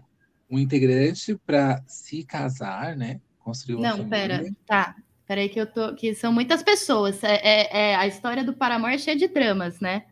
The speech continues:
Speaker 1: É, é, então,
Speaker 2: É
Speaker 1: é isso que eu ia
Speaker 2: difícil
Speaker 1: falar.
Speaker 2: acompanhar quem que é quem, quando que eu não sei todos os nomes, tá? <laughs>
Speaker 1: É que eu escrevi Lambe aqui, né? Então, talvez o nome dele seja Lambe, ou pode ser que eu não tenha, é, escrito o nome dele. Mas,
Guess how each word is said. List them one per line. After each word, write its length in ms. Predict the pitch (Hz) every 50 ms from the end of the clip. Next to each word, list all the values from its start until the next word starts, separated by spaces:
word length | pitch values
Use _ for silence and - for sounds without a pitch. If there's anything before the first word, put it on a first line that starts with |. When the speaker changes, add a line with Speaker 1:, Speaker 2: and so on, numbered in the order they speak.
| _ _ - 165 160
Speaker 1:
É, 240 | 160 156 - 175
é, 80 | 180 180
então, 340 | 180 - - 185 143 139 139
Speaker 2:
É 60 | 226
Speaker 1:
é 20 |
isso 80 | 240 220
que 40 | 269
eu 40 | 302
ia 40 |
Speaker 2:
difícil 300 | 294 - 330 330 339 -
Speaker 1:
falar. 120 | 403 381 -
Speaker 2:
acompanhar 540 | 381 359 330 - 392 359 349 311 285 302 294
quem 180 | - 311 294
que 100 | 277 302
é 80 | 269 254
quem, 360 | - - 285 247 269 285 269
quando 300 | 277 262 247 262 262 269
que 100 | 262 240
eu 120 | 226 226
não 140 | 233 262 285
sei 320 | 285 - 294 294 294 - _ _
todos 420 | 269 240 277 294 311 277 269 285
os 180 | 330 349 349 349
nomes, 380 | 311 262 240 233 226 220 226 -
tá? 140 | _ - -
<laughs> 1000 | - 320 233 220 302 453 415 320 403 - - 359 294 - - - 359 302 - -
Speaker 1:
É 100 | 233 220
que 120 | - -
eu 40 | 220
escrevi 280 | 214 - 220 202 214 233
Lambe 440 | 233 220 208 202 196 190 175 160 170
aqui, 380 | 156 - - - 143 127 123
né? 180 | 127 135 139 147
Então, 440 | 156 135 - 156 147 151 156 170 160
talvez 260 | 175 160 147 160 147
o 40 | 151
nome 180 | 160 156 151 143
dele 260 | 151 151 151 143 135
seja 220 | 135 - 156 143
Lambe, 500 | 139 139 139 143 - 185 175 170 156 131
ou 260 | 127 139 143 143 143 139
pode 300 | - - 143 139 135 135
ser 220 | - 147 143 135
que 140 | 135 - 147
eu 160 | 147 147 147
não 180 | 143 151 156 139
tenha, 320 | 151 151 151 156 160 - - _ _ _ _ _ _ _ _
é, 260 | 120 127 127 123 123
escrito 340 | 123 131 131 - 139 131 131
o 40 | 139
nome 180 | 143 147 165
dele. 340 | 160 143 110 107 107 107 - 113
Mas, 220 | 127 131 131 131